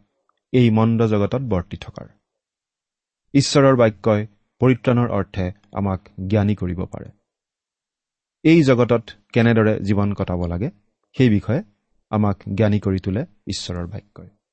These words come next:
এতিয়া আমি ষোল্ল নম্বৰ পদটো পাঠ কৰি দিব খুজিছো। ষোল্ল নম্বৰ পদ, এই পদটো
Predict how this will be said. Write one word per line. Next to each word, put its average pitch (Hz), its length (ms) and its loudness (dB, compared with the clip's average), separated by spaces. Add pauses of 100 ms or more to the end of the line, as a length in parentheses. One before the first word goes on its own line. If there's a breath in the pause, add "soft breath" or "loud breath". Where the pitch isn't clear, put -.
(760)
এতিয়া 120 400 4 (960)
আমি 117 320 2 (1200)
ষোল্ল 143 180 4
নম্বৰ 110 300 2
পদটো - 380 -4 (160)
পাঠ 101 160 -4
কৰি 90 160 -8
দিব 85 160 -8
খুজিছো। 92 360 -16 (1600)
ষোল্ল 110 200 2
নম্বৰ 95 340 -2
পদ, 101 200 -4 (560)
এই 113 200 0
পদটো - 340 -6